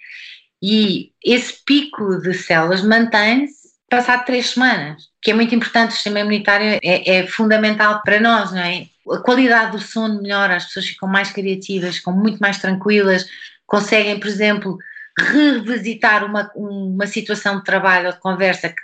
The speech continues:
onde tenha havido, por exemplo, um conflito, e vêm com outra disposição. Tiveram a oportunidade, se calhar, de libertar situações que são mais desafiantes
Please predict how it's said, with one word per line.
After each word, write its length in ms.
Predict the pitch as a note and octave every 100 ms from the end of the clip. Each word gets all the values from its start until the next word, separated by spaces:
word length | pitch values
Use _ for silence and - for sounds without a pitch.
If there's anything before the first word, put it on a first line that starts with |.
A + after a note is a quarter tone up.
| -
onde 280 | G3+ G#3+
tenha 320 | - G3+ G3 G3
havido, 320 | F#3 G3+ -
por 80 | F3
exemplo, 320 | F3+ F3 F#3
um 40 |
conflito, 760 | F3 F3+ E3+ - F3 E3+ G3 G#3+ - -
e 80 | G#3+
vêm 260 | A#3 A#3+
com 180 | A#3 A#3
outra 340 | B3+ D4 A3+ G#3+
disposição. 720 | - - E3 E3+ D#3+ C#3 - - - - _
Tiveram 320 | G3 G3+ A3
a 120 | G#3
oportunidade, 800 | G3+ - - G#3 G#3 G#3 F#3 E3+
se 100 | -
calhar, 280 | - F3 F3
de 80 | F3
libertar 760 | F#3+ F3+ F#3+ - G3+ F3+ - - _ _
situações 480 | F#3 F#3 E3+ F#3+ F3+
que 80 |
são 160 | - F3+
mais 300 | F3+ F3+ D#3
desafiantes 800 | F3 E3+ F3+ F3 E3+ F3 A#3